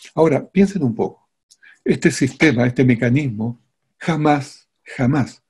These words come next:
pudo haberse creado por evolución, porque este mecanismo tiene que estar allí desde el primer día, de la primera jirafa que existió. Y esa primera jirafa no pudo existir si no tuviera este mecanismo. ¿Y cómo se pudo haber formado, entre comillas, por evolución, por millones de años?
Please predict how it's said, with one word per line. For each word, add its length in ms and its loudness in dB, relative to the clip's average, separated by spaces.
pudo 240 4
haberse 240 2
creado 280 0
por 180 -2
evolución, 680 -4
porque 440 2
este 200 0
mecanismo 420 2
tiene 260 0
que 100 -4
estar 300 -4
allí 240 0
desde 140 4
el 100 0
primer 400 0
día, 540 -2
de 100 2
la 120 0
primera 340 2
jirafa 460 -4
que 80 -10
existió. 560 -6
Y 140 2
esa 200 2
primera 300 4
jirafa 440 -2
no 180 4
pudo 220 2
existir 680 -6
si 140 -6
no 120 2
tuviera 260 0
este 140 -6
mecanismo. 640 -8
¿Y 140 -10
cómo 240 2
se 140 -2
pudo 240 0
haber 100 -2
formado, 680 -4
entre 200 -6
comillas, 460 -2
por 180 -2
evolución, 840 -4
por 140 -6
millones 420 0
de 160 -4
años? 260 -6